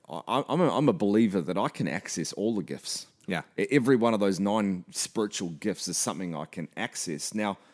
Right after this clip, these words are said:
Speaker 1: I might have a strength in certain areas. There might be certain areas you, you, you, as you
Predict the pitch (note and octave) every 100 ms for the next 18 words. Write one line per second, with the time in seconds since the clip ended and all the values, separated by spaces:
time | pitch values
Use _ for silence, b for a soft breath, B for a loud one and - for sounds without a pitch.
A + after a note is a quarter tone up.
0 | b - E3+ E3+ A#2 A2 F#2 - - -
1 | A2+ C#3+ - G2 F2+ - D2+ D#2+ G#2 A2
2 | D2+ D#2 G2 A2 D2+ F2+ - A#2 E2 F#2
3 | A2 F#2+ E2+ F#2+ - F#2 A#2 D#2 G#2+ G#2+
4 | G#2 F#2+ F#2 F2 G2